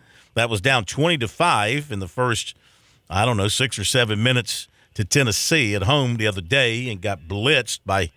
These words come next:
forty plus, has an early nine two lead on Kentucky. Four of seven from the floor, including a three. Kentucky's one for five, and Hayden Brown's got four for the Gamecocks.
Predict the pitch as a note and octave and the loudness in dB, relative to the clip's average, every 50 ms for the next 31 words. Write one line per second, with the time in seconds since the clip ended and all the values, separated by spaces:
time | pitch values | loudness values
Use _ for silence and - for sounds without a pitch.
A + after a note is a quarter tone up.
0 | _ _ _ _ - - - D#3 D3 C#3+ A#2+ G#2 - - C#3+ E3 D#3+ B2 A2 A#2 | _ _ _ _ -8 -2 0 2 2 2 0 -2 -4 0 2 2 2 2 2 0
1 | - - - _ _ _ _ _ _ _ _ _ _ - B2 A#2 G2 A#2+ G#2+ - | -2 -6 -10 _ _ _ _ _ _ _ _ _ _ -2 -2 0 0 -2 -4 -2
2 | - C3+ D#3 E3+ E3 C#3+ B2+ A#2 A2+ A#2 A#2+ B2 C3+ D#3 E3 E3+ D#3 - - E3+ | 0 2 2 2 2 0 -2 -4 -2 0 0 2 2 2 0 0 -2 -4 -2 0
3 | D#3 D3+ C#3 C3 C#3 D3 C#3 B2+ A#2 A2+ A2+ G#2 - A2+ G#2+ F2+ - - E3+ C#3 | 0 0 0 2 2 2 2 2 0 -2 -2 -4 -4 -6 -6 -4 -2 -2 0 -2
4 | - - E2+ - _ _ _ _ _ _ _ _ - - - D3+ D#3+ F3+ F3+ F3 | -2 -6 -14 -20 _ _ _ _ _ _ _ _ -8 -2 0 2 4 4 4 2
5 | C3+ - - - E3 D#3+ D#3+ D3+ D#3 C#3+ A#2 - - D3 D3 D3+ D#3 E3 E3+ E3 | 2 0 -2 0 2 2 2 2 0 -2 -4 -4 -4 -2 0 0 0 -2 -4 -8
6 | _ _ _ _ _ _ _ _ _ - A2+ B2+ C#3 C3 - - D3+ E3 E3 D3 | _ _ _ _ _ _ _ _ _ -4 0 0 0 0 0 -2 0 0 2 2
7 | A#2+ G#2+ G#2 C#3 D#3 _ _ _ _ _ _ - G2+ G#2+ - - C#3 D3 D3 D#3+ | 2 0 0 -2 -6 _ _ _ _ _ _ -6 -6 -4 -2 0 0 2 2 2
8 | D#3+ D#3+ D3+ - - D#3 D#3+ D#3 C#3 A#2 G2 F2+ A2+ C#3+ - _ _ _ _ _ | 0 0 -2 -4 -4 -4 0 0 0 0 0 -4 -8 -10 -14 _ _ _ _ _
9 | _ - - A#2+ G#2+ - - D3 D3+ - D3 B2+ F#2+ F#2 F2+ G#2 A#2 C3+ D3+ D#3+ | _ -4 -2 -2 0 2 0 0 0 0 -2 -4 -4 -2 0 2 2 2 2 2
10 | D#3+ C#3 - D3 A#2 - - D3+ C#3+ B2 G#2 F#2+ F#2+ G#2+ C3+ D3+ - - _ _ | -2 -4 -6 -8 -6 -2 0 2 2 4 2 2 0 0 -2 -4 -6 -12 _ _
11 | _ _ _ _ _ _ _ _ - A2 A2+ A2+ A2+ A2 A2 A2 A2 A2 G#2 F#2+ | _ _ _ _ _ _ _ _ -2 0 0 2 2 2 2 2 2 0 0 0
12 | A#2+ D3 D#3+ D#3 C#3+ A#2 F#2+ A#2 C#3+ D#3+ D#3+ C#3+ C3 G#2 G2+ A#2 A#2+ A2+ G#2 - | 0 0 0 0 -2 -2 0 0 2 2 2 2 0 -2 -2 -2 -2 -2 -4 -6
13 | - - E3 F3 E3+ E3 - - C#3 C3+ A2+ C#3 D3 D3+ C#3 A#2+ - D3 C#3+ C#3+ | -4 -2 0 0 0 0 -2 -4 -6 -2 0 0 0 0 0 -2 -2 0 0 0
14 | D3+ E3+ - - - - | 0 -2 -6 -10 -12 -12